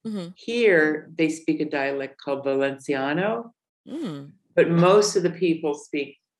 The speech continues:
Speaker 2: what we call regular Spanish. So you don't, we don't really have to learn Valenciano.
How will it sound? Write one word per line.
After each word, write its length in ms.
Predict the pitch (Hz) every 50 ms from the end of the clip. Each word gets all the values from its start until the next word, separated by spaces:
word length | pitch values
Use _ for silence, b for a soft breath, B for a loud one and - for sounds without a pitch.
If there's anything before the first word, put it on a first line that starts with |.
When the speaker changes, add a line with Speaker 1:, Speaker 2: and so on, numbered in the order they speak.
| _ _ _ -
Speaker 2:
what 160 | 147 143 -
we 100 | 101 98
call 340 | - - 139 135 127 - -
regular 540 | 131 131 139 135 131 135 131 113 107 104
Spanish. 500 | - - - 107 110 113 - - 120 -
So 100 | - 139
you 120 | 143 151 156
don't, 200 | 143 123 - -
we 120 | 151 160
don't 180 | 160 151 - -
really 220 | 139 139 131 135
have 200 | 135 131 127 - -
to 80 | 131
learn 260 | 131 131 131 127 127
Valenciano. 920 | 127 123 123 123 120 123 - 127 127 123 123 123 127 127 254 196 156 139